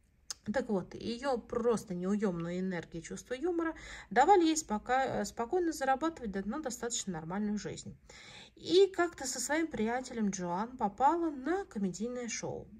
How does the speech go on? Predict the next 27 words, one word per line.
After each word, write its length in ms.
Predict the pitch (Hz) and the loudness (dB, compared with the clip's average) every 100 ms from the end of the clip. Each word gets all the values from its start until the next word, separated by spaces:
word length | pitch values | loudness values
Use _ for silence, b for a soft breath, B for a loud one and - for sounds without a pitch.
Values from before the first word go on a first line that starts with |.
| - | -10
Это, 400 | 294 311 - 202 | -10 -8 -10 -4
комедийное 560 | 208 220 208 202 180 | 0 2 2 0 0
шоу 340 | 185 196 170 160 B B | -2 -2 -2 -4 B B
в 40 | 180 | -6
Америке — 340 | 175 170 165 165 | -4 -4 -6 -10
это 80 | 170 | -10
просто, 540 | - 202 185 - 95 - - _ _ - - - | -2 0 0 -4 -12 -14 -16 _ _ -20 -18 -10
это 480 | - 165 160 160 - | -4 -4 -4 -6 -4
их, 360 | 196 185 - | -4 -6 -8
их 320 | - 269 - - | -8 -6 -6 -6
всё. 540 | - - 190 175 233 - - B B B B | -2 2 4 2 -2 -12 -20 B B B B
А, 400 | 180 175 175 170 - | 0 2 2 0 -4
и, 500 | 240 269 294 311 294 277 - 220 | -8 -4 -2 -2 -4 -10 -12 -6
м, 320 | 220 208 196 | -2 -2 -2
после 340 | 247 254 180 190 | -4 -4 -4 -4
этого 360 | 214 320 381 370 - | -4 -2 -4 -4 -8
она 520 | 185 202 330 359 339 - - | -4 -2 -2 -2 -6 -14 -8
наконец-то 640 | 220 240 294 320 359 - | -6 -4 -2 0 0 -4
понимает, 500 | - 175 185 240 320 | -8 -6 -2 -2 -4
кем 260 | - 220 277 | -4 -2 -2
она 180 | 247 220 | -2 -6
хочет 360 | - 196 - 185 | -6 -6 -6 -10
быть, 200 | - - B B B | -12 -14 B B B
и 60 | 185 | -2
находит 360 | 175 202 262 | -2 -2 -4
своё 220 | - 196 202 | -4 -4 -4
признание. 640 | 196 185 170 - 185 180 | -4 -6 -6 -8 -10 -12